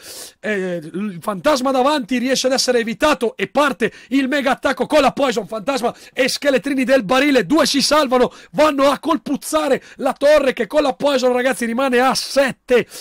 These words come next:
Un minuto ancora da giocare, un minuto ancora tra poco da giocare, bisogna difendersi, bisogna difendersi, bene così, centoventidue, rimane a ventitré la torre, mentre va giù la torre avversaria, vediamo di stare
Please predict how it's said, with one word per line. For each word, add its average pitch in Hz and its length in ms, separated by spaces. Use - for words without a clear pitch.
Un 294 100
minuto 294 300
ancora 262 340
da 254 100
giocare, 240 380
un 220 100
minuto 254 300
ancora 247 320
tra 240 360
poco 262 420
da 254 240
giocare, 262 400
bisogna 208 220
difendersi, 208 520
bisogna 202 280
difendersi, 269 800
bene 262 260
così, 254 320
centoventidue, 262 1200
rimane 294 380
a - 20
ventitré 262 320
la 240 80
torre, 254 280
mentre 233 420
va 240 100
giù 233 200
la 277 500
torre 262 580
avversaria, 240 1000
vediamo 220 360
di 202 80
stare 240 340